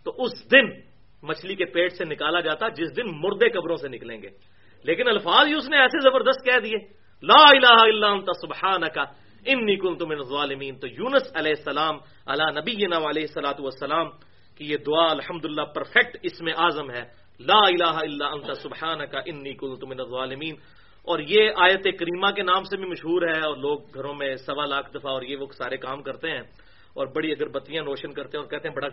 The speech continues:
گرم وظیفہ ہے، آپ نے سنا ہوگا۔ اور یہ، یہ، یہ، یہ۔ حالانکہ جس بندے نے یہ وظیفہ پڑھا ہے، تعفن اور بدبو والی جگہ پہ پڑھا ہے، مچھلی کے پیٹ میں۔ معدے سے زیادہ کوئی تعفن والی جگہ نہیں ہوتی ہے۔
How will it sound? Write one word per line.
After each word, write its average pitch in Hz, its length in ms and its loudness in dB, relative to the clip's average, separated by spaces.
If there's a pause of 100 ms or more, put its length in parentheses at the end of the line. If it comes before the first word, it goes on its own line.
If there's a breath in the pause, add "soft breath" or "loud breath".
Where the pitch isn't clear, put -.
گرم 160 240 0
وظیفہ 117 280 -14
ہے، 104 120 -16 (920)
آپ 143 140 -2
نے 156 100 -6
سنا 160 200 -2
ہوگا۔ 113 160 -10 (1080)
اور 135 80 -4 (100)
یہ، 165 80 2 (100)
یہ، 151 120 -4
یہ، 127 80 -8 (120)
یہ۔ 92 80 -18 (880)
حالانکہ 208 420 2 (140)
جس 214 120 -8 (120)
بندے 202 260 4
نے 269 100 6
یہ 233 120 2
وظیفہ 208 280 0 (100)
پڑھا 196 200 4
ہے، 151 60 0 (580)
تعفن 233 480 6
اور 214 160 4
بدبو 185 300 0
والی 180 220 2
جگہ 135 200 -4
پہ 117 120 -14
پڑھا 98 140 -12
ہے، 90 80 -20 (300)
مچھلی 165 260 -6
کے 180 180 -2
پیٹ 139 160 -2 (100)
میں۔ 98 80 -18 (1500)
معدے 202 420 2
سے 220 120 -2
زیادہ 208 220 2
کوئی 214 180 -2
تعفن 185 300 -2
والی 185 200 -2
جگہ 180 200 -2
نہیں 220 100 -4
ہوتی 135 280 -10
ہے۔ - 60 -20